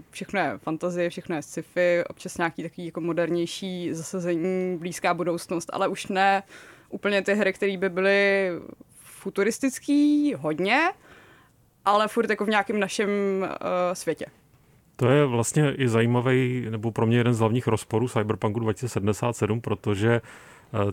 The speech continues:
Speaker 2: ten samotný fe-, fenomén kyberpunkový, který začal někde v undergroundu koncem sedmdesátých, eh, a potom pokračoval v osmdesátých letech a potom v devadesátých letech si ho vzal mainstream, tak pořád se bavíme o něčem, co tady bylo před třiceti, čtyřiceti lety.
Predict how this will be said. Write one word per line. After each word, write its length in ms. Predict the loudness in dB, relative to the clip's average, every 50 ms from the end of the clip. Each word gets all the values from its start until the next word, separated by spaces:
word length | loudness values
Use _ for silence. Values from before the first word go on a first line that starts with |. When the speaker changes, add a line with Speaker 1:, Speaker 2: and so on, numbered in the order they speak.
| -4 0
Speaker 2:
ten 240 | 2 4 4 4 2
samotný 380 | 2 0 0 2 2 2 0
fe-, 280 | 2 2 2 0 0 -2
fenomén 420 | 0 0 0 2 4 4 2 2
kyberpunkový, 640 | 0 2 2 0 0 2 -2 -2 -2 0 0 -2 -2
který 320 | -2 -4 -2 0 0 0
začal 380 | 0 -2 -2 -4 -4 -2 -2 -2
někde 200 | 0 0 0 -2
v 80 | 0 0
undergroundu 520 | 0 0 2 2 2 2 2 0 0 0
koncem 300 | -2 -2 -4 -2 -4 -4
sedmdesátých, 840 | -2 -2 -2 -2 -2 0 0 -2 0 0 -2 -4 -4 -6 -8 -6
eh, 320 | -4 -2 -2 -2 -4 -6 -8
a 40 | -10
potom 220 | -10 -6 -6 -6
pokračoval 320 | -6 -4 -6 -4 -4 -4
v 40 | -6
osmdesátých 540 | -4 -2 -2 -2 0 0 0 0 0 0 0
letech 220 | 0 0 0 -4
a 40 | -4
potom 200 | -4 -2 0 0
v 40 | 2
devadesátých 600 | 2 4 4 4 4 2 2 0 0 0 0 -2
letech 220 | -2 -2 -2 -4 -4
si 80 | -2
ho 80 | -2 0
vzal 180 | 2 2 2 2
mainstream, 560 | 4 2 2 0 -2 -2 -2 0 0 -2 -4 -8 -16 -20 -20 -20 -20 -20 -12 -8
tak 120 | -6 -4
pořád 260 | -2 2 2 2 2
se 80 | 2 2
bavíme 280 | 2 4 4 4 2
o 60 | 2 2
něčem, 280 | 0 0 0 -2 -2
co 100 | -2 -2
tady 180 | 0 0 0 0
bylo 180 | 0 0 -2
před 220 | -2 -2 -4 -4 -4 -6 -20 -20 -20 -20 -20 -20 -20 -12
třiceti, 380 | -2 -2 0 0 0 -2 -2 -4
čtyřiceti 500 | -6 -4 -4 -4 -2 -2 -4 0 2 2
lety. 420 | 2 2 2 0 0 0 -2 -2